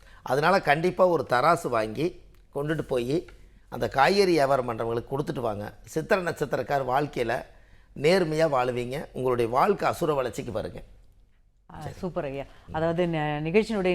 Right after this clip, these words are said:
Speaker 2: நிறைவா ஆதிகால பரிகாரங்கள் புத்தகங்கள்
Speaker 1: சரி.
Speaker 2: குறித்தும் உங்களை எப்படி சந்திக்கிறது குறித்தும்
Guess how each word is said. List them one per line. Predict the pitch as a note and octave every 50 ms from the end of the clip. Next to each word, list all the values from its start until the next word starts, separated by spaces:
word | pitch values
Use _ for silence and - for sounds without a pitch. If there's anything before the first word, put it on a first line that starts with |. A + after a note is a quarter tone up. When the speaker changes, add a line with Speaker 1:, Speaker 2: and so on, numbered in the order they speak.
| E3+ E3+
Speaker 2:
நிறைவா | F3 F3 F#3+ F#3+ G3 G3+ F#3+ F3 D#3+ D#3
ஆதிகால | E3 F3 G#3 - G#3 G#3 G#3+ G#3+ -
பரிகாரங்கள் | F#3 F3+ G3 G3 G3+ F#3+ F#3 F3+ F3 F3 F3+
புத்தகங்கள் | E3+ - G#3 G3 G3 E3+ D#3+ D#3+
Speaker 1:
சரி. | D3+ D#3+
Speaker 2:
குறித்தும் | D#3+ E3 D#3 F3+ E3+ - - F#3
உங்களை | F3+ F3 E3 E3 E3
எப்படி | D#3+ - C4 B3 -
சந்திக்கிறது | F#3 D#3+ E3+ F#3 F#3 F#3 E3+ D#3+ D#3 C#3
குறித்தும் | D#3 D3+ D3 D3+ E3+ E3